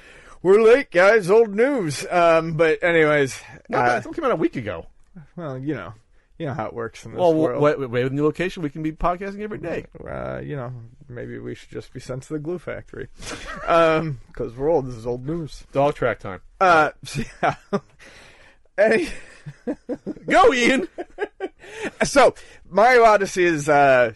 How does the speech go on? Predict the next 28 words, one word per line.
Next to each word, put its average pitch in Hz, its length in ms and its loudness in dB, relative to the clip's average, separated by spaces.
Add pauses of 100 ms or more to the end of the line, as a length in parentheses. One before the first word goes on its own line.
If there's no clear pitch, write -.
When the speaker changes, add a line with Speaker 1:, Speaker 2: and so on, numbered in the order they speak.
(140)
Speaker 1:
the 143 360 0
new 147 240 0
Super 165 320 0
Mario 170 440 4
game 139 320 2
where 131 300 0
you 139 320 0
use 160 280 0
your 160 240 4
hat 190 340 2
to 160 340 4
take 165 280 2
over 190 380 4
enemies 214 680 4
and 170 580 2
do 175 140 2
fun 180 260 0
stuff. 175 320 0 (600)
Uh, 123 260 0 (180)
it's - 160 -14
pretty 135 220 -2
fantastic. 120 760 -6
It's, 123 340 -4
I'm 170 160 2
about 233 200 0
seven 165 340 -2
levels 131 360 -2
in. 101 120 -12